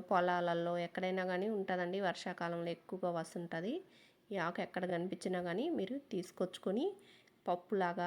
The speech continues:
అలాగే పులుసు కూరలాగా, ఇగురు కూరలాగా ఎలాగైనా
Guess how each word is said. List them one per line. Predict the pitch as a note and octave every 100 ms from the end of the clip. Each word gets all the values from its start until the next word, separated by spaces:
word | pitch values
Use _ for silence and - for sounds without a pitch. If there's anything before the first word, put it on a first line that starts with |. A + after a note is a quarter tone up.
| F3
అలాగే | F3 F3+ F#3 -
పులుసు | G3 G3 G#3+ -
కూరలాగా, | F#3+ F#3 F3 E3+ F3 F#3 - - - - _ - G3
ఇగురు | A3 G#3+ G3+
కూరలాగా | F#3 F3+ F3 F#3 F3+
ఎలాగైనా | F3+ F3+ F3 G3+